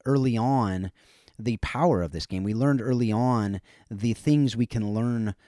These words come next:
from this game when played at a high level, when involved in programs at high levels, when involved with coaches who have thought about these things and thought about this game, versus a lot of the other areas around the country during that time, especially when we were growing up,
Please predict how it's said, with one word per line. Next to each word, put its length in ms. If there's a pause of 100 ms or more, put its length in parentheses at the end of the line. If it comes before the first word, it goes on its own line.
(120)
from 380
this 180
game 600 (240)
when 240
played 340
at 100
a 80
high 220
level, 560
when 420 (120)
involved 540
in 120
programs 640
at 60
high 160
levels, 280
when 140
involved 400
with 140
coaches 580
who 120
have 100
thought 280
about 340
these 200
things 320
and 160
thought 240
about 300
this 160
game, 420 (400)
versus 360
a 40
lot 180
of 60
the 100
other 200
areas 340
around 240
the 60
country 440
during 280
that 180
time, 300
especially 480
when 160
we 100
were 120
growing 320
up, 240